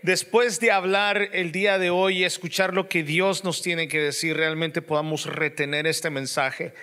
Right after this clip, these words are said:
y realmente hacer algo al respecto. Ore conmigo, por favor,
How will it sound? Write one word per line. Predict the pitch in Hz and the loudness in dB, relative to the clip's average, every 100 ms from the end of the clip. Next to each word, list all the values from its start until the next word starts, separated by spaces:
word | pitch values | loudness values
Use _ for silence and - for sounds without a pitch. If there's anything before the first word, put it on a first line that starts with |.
| - - - _ | -20 -20 -20 _
y | 147 | 0
realmente | 165 160 165 160 | 2 2 0 0
hacer | 160 - 151 | -2 2 2
algo | 147 147 | 2 2
al | 147 139 | 0 0
respecto. | 139 - 185 170 - - - _ _ - | -4 -2 0 0 -4 -20 -20 _ _ -2
Ore | 247 254 | 2 4
conmigo, | 233 202 202 196 | 2 2 0 0
por | 175 | -4
favor, | 151 165 160 170 170 165 | -4 -2 2 2 0 -2